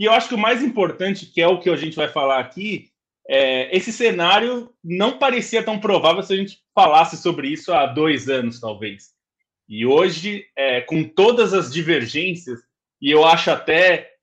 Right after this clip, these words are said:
é, uma coisa que eu vou passar aqui <laughs> pra, pros companheiros também, É, eu acho até que se, é, se prende muito a nossa cobertura, nós como imprensa, eu me incluindo aqui, incluindo a Trivela, acho que a gente se prende muito nas divergências,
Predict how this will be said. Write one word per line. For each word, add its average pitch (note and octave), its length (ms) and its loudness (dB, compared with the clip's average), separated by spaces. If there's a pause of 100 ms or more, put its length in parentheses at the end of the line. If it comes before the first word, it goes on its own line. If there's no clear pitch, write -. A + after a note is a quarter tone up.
(120)
é, B2+ 240 0
uma C3+ 180 0
coisa D#3 160 0
que D3 60 -8
eu C#3+ 60 -4
vou D3 140 -2
passar D#3 320 0
aqui - 160 -8
<laughs> A#2+ 120 -8
pra, C3 300 -2
pros C#3 280 -14
companheiros C#3 600 -4
também, C3+ 420 -4 (540)
É, B2 220 -4
eu D3 60 0
acho E3 200 2
até F3 220 0
que G3 220 -6
se, G3 420 -4 (160)
é, C#3+ 260 -4
se E3+ 220 -12
prende F#3+ 480 2
muito F3+ 320 -2
a C#3 60 2
nossa F3+ 340 0
cobertura, C#3 560 -2
nós D#3 300 0
como C3+ 160 -8
imprensa, A#2+ 520 -8 (320)
eu B2+ 140 -4
me B2+ 160 -4
incluindo C3 420 -4
aqui, D3 220 -12
incluindo A#2 320 -12
a - 60 -14
Trivela, B2 440 -6 (440)
acho C3 120 -6
que D#3+ 60 0
a C#3+ 60 2
gente G3 220 -2
se - 200 -8
prende G3+ 460 0
muito A3+ 340 -4
nas G3 240 -2
divergências, F3 920 -2